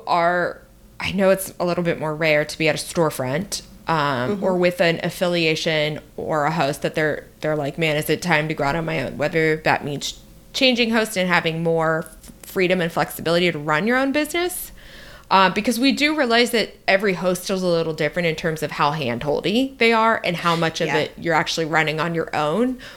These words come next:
Speaker 1: or ha-,
Speaker 2: Yeah.
Speaker 1: every affiliation. So, uh, we know that we're dealing with, like, a wide range of different business models.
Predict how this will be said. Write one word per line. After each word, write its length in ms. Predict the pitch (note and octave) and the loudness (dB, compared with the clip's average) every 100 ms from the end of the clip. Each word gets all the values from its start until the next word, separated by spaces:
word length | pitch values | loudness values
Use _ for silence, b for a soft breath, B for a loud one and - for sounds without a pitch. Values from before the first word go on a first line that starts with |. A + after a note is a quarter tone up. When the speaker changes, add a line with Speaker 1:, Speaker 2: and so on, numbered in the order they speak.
| G#3 - | -10 -4
Speaker 1:
or 60 | |
ha-, 120 | D#3+ - | -4 -4
Speaker 2:
Yeah. 120 | F#3 | -2
Speaker 1:
every 220 | F3 F3 | 2 2
affiliation. 640 | E3 F3+ E3 D#3 D#3 F#3 E3+ | 2 0 0 0 -2 -2 -2
So, 420 | - E3+ D#3+ D#3+ B B B B - | 2 4 4 0 B B B B -2
uh, 380 | D#3+ D3+ D3+ - | 2 2 2 -4
we 140 | - F#3 | -2 2
know 80 | F3+ | 4
that 160 | E3 | 4
we're 80 | F3+ | 2
dealing 320 | F3 D#3+ E3 | 0 0 0
with, 140 | D#3 D3+ | -2 -2
like, 160 | D#3+ | -2
a 60 | D#3+ | 0
wide 440 | E3 D3 C#3+ D3+ - | 4 4 4 -2 -8
range 500 | F#3 E3+ D#3 D#3 D#3 | -6 -2 -2 -2 -4
of 200 | D#3 D3+ | -4 -4
different 360 | D#3+ D#3+ D#3+ D#3 | -4 -2 -2 -2
business 320 | D3+ D#3 C#3+ | -2 -2 -2
models. 440 | C#3+ C#3 C#3 - | -2 0 -2 -4